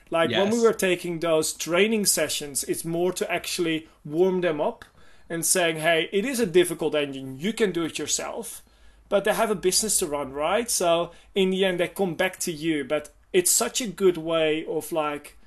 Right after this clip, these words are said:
Speaker 1: especially presenting a, a topic and, and learn more around it. And I have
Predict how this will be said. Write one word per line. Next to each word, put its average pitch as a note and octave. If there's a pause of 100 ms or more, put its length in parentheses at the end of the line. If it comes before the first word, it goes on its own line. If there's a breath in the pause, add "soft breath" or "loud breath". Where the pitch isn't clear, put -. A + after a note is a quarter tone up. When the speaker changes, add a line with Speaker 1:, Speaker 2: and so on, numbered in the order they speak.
(280)
Speaker 1:
especially E3+ (500 soft breath)
presenting D3 (260)
a, D3+
a D#3
topic D3+
and, D#3+
and E3
learn F3
more F3
around C#3
it. B2+
And D#3
I D3
have F3+